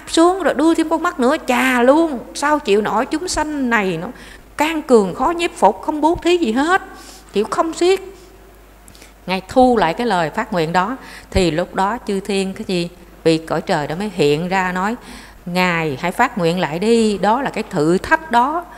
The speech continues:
Lúc đó Ngài hối hận, Ngài khởi tâm hối hận: "À, thì ra là thử thách, bố thí gọi là tam luân không tịch mà mới đạt đạo, mới thành Phật nha quý vị." Đó,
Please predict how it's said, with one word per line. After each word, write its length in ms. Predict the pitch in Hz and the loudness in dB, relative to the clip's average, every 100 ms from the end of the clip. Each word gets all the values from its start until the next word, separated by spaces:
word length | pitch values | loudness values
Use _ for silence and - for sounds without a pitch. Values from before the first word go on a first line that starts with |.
| - - | -20 -6
Lúc 180 | 247 269 | -4 -2
đó 80 | 247 | -2
Ngài 260 | 233 156 | -2 -6
hối 400 | 135 190 247 311 | -8 -10 -6 -6
hận, 220 | 277 170 131 139 160 - - - - | -6 -8 -10 -14 -18 -20 -20 -20 -14
Ngài 140 | 147 | -12
khởi 260 | - 165 165 | -8 -6 -6
tâm 180 | 240 196 | -6 -6
hối 120 | 233 170 | -6 -6
hận: 100 | 139 - | -8 -12
"À, 420 | 185 208 202 180 | -10 -8 -6 -6
thì 140 | 175 143 | -6 -4
ra 140 | 165 | -4
là 140 | 175 143 | -6 -6
thử 220 | 143 170 | -6 -2
thách, 160 | 247 - - - - - | -2 -4 -10 -18 -16 0
bố 240 | 285 349 359 | 2 2 0
thí 220 | 320 349 | 0 2
gọi 160 | 185 202 | 0 -2
là 100 | 196 | -2
tam 300 | - 294 339 | -2 0 2
luân 240 | 320 320 | 0 0
không 200 | 320 311 | -4 0
tịch 240 | 247 226 - | 2 2 2
mà 280 | 254 269 285 | 0 2 0
mới 140 | 349 - - | -4 -6 -4
đạt 300 | 208 226 - | -2 -2 0
đạo, 260 | 156 220 | 0 0
mới 140 | 262 285 | -2 -6
thành 220 | 214 220 | -6 -4
Phật 300 | 214 202 - | -2 -4 -2
nha 80 | 294 | -2
quý 200 | 311 285 | 0 2
vị." 200 | 202 240 - - - | 0 -2 -6 -20 -8
Đó, 240 | 233 285 | -4 -2